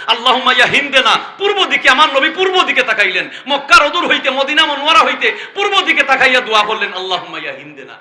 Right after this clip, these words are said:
ওলিমাল্লাহু হাক্কুন আলাইনা, ওলি জামিল মুমিনিনা ওয়াল মুমিনাত।" জুড়ে বলুক সুবহানাল্লাহ। আওয়াজ দিন জান, আওয়াজ দিলে ফায়দা কিতা?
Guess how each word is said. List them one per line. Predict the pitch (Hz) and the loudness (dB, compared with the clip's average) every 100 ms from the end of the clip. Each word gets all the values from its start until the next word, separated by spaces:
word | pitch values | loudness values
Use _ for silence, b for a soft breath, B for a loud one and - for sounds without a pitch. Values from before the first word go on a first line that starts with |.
| B B | B B
ওলিমাল্লাহু | 269 311 330 311 285 277 | -2 0 0 0 0 4
হাক্কুন | - - 403 392 | 2 2 2 4
আলাইনা, | 330 339 339 294 208 - - | 6 6 6 6 4 0 0
ওলি | 339 330 | 0 2
জামিল | 285 427 415 339 | 4 6 6 4
মুমিনিনা | 311 294 277 277 | -2 0 4 4
ওয়াল | 254 233 | 4 0
মুমিনাত।" | 233 233 214 202 185 | -6 -8 -4 -2 -2
জুড়ে | 226 | -4
বলুক | 208 175 160 147 | -6 -6 -12 -14
সুবহানাল্লাহ। | 131 - - - - - _ _ _ _ _ _ _ _ _ _ _ _ - | -16 -18 -20 -20 -20 -20 _ _ _ _ _ _ _ _ _ _ _ _ -14
আওয়াজ | 165 202 214 | -8 -6 -6
দিন | 180 156 | -8 -8
জান, | 139 160 165 | -8 -6 -6
আওয়াজ | 190 214 | -8 -8
দিলে | 180 220 | -8 -6
ফায়দা | 196 175 214 | -4 -2 -4
কিতা? | - - 214 294 | -4 -4 -4 -4